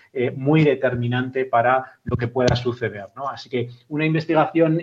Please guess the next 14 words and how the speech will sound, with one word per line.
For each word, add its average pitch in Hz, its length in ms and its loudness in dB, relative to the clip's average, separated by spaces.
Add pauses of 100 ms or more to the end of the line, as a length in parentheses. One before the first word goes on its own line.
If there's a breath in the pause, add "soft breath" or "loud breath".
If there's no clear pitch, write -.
interesantísima 151 1300 0
que, 131 760 -2
eh, 131 40 0
una 139 260 0
vez 135 220 4
más 165 320 2
nos 123 320 -6
sitúa 135 420 -2
en 139 100 -6
ese 135 340 -6 (260 loud breath)
cambio 143 420 0
climático 139 840 -6
tan 143 180 -2
importante 151 920 -6